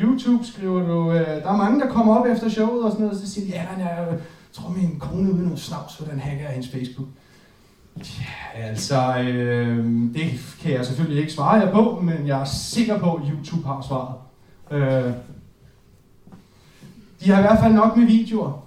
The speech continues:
Øh, og det er også sådan lidt, det fungerer. Da jeg startede min karriere som hacker, det er en hulens masse år siden, der var det største, vi kunne gøre, det var at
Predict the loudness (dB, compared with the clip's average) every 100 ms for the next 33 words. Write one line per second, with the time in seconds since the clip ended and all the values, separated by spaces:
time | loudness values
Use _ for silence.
0 | -6 -2 0 0 2 2 2 0 0 0
1 | 0 -2 -2 -2 0 0 -2 -2 -2 0
2 | 0 2 2 2 0 0 -2 -2 -4 -4
3 | -2 -2 -2 -4 -4 -4 -4 -2 -2 -2
4 | -2 -4 -6 -6 -6 -2 -2 -2 -2 0
5 | 0 -2 -2 0 0 0 0 -2 -2 2
6 | 2 2 0 -2